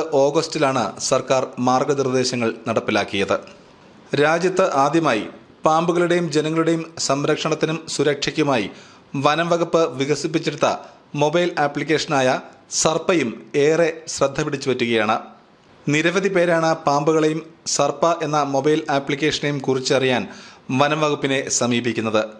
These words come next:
സർക്കാർ പുറത്തിറക്കിയ മാർഗരേഖയുടെ ഭാഗമായാണ് സർപ്പ എന്ന മൊബൈൽ ആപ്പ് വനം വകുപ്പ് വികസിപ്പിച്ചത്. ഒരു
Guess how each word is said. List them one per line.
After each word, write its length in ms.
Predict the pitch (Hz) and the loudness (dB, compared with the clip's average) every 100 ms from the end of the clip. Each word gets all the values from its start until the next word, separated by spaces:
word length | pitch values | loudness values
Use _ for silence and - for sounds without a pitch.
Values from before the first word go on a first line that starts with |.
| - - - - - - - | -20 -20 -20 -20 -20 -6 0
സർക്കാർ 340 | 170 165 196 190 | 0 2 0 2
പുറത്തിറക്കിയ 540 | 175 170 180 165 165 165 151 139 | 0 2 0 2 2 0 0 0
മാർഗരേഖയുടെ 720 | 147 160 160 165 160 165 160 143 | 0 0 2 0 0 0 0 -2
ഭാഗമായാണ് 640 | 143 143 147 156 131 117 170 - - - - | -2 0 0 0 0 0 -4 -10 -20 -10 -2
സർപ്പ 280 | 156 147 - 180 175 151 | 0 0 0 -2 0 -2
എന്ന 120 | 156 156 139 | 0 -2 0
മൊബൈൽ 300 | 135 147 156 156 131 | 0 2 0 -2 -4
ആപ്പ് 240 | 135 131 95 - - _ - 139 | -2 0 -2 -6 -20 _ -4 0
വനം 180 | 151 156 | 0 0
വകുപ്പ് 280 | 143 127 131 123 | -2 0 0 0
വികസിപ്പിച്ചത്. 580 | 117 120 123 120 110 107 110 - - _ _ _ _ - - - - - | -4 -4 -6 -2 0 0 -2 -14 -20 _ _ _ _ -20 -20 -20 -20 -4
ഒരു 100 | 160 | 0